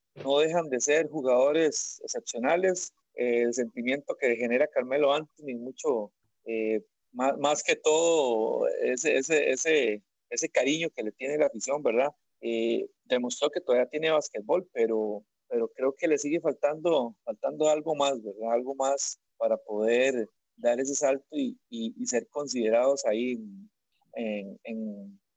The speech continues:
no sé, ser, ser más considerados para, para, para luchar por un, por ese trofeo, ¿verdad? Por el anillo, por el,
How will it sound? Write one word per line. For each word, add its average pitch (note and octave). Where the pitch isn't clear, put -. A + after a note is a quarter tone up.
no C#3
sé, D3
ser, D3+
ser D#3+
más F3
considerados C#3
para, A2
para, G2
para A2
luchar B2
por C3+
un, B2
por C3
ese D3+
trofeo, B2+
¿verdad? A2+
Por G#2
el G2
anillo, B2+
por G#2
el, G2